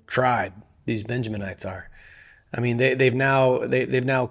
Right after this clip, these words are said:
conquered more of their Israelite brothers than they have in their own ranks. The whole Israelite army went to Bethel, where they wept and sat before the Lord.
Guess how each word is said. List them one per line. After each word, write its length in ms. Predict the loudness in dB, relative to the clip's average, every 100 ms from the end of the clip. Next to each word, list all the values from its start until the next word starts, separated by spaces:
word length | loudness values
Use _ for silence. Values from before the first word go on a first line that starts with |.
| -2
conquered 720 | 2 2 6 6 6 2 -2
more 560 | -2 2 4 6 4
of 260 | 4 2 2
their 160 | 2 2
Israelite 420 | 2 2 0 0
brothers 400 | 0 0 -2 -4
than 260 | -6 -4
they 200 | 0 2
have 280 | 4 2 2
in 80 | -2
their 160 | -4 -4
own 240 | -4 -4
ranks. 480 | -4 -4 -6 -8 -8 _ _ _ _ _ _ _ _ _ _ _ _ 4
The 80 | 10
whole 220 | 12 12
Israelite 420 | 12 12 12 12
army 340 | 10 8 8
went 240 | 8 6 4
to 80 | 6
Bethel, 460 | 8 8 8 6
where 120 | 6
they 220 | 6 4 4
wept 560 | 2 8 8 8 2
and 160 | -2 2
sat 280 | 6 6 4
before 280 | 0 0
the 100 | 0
Lord. 480 | 2 2 0 -2 -6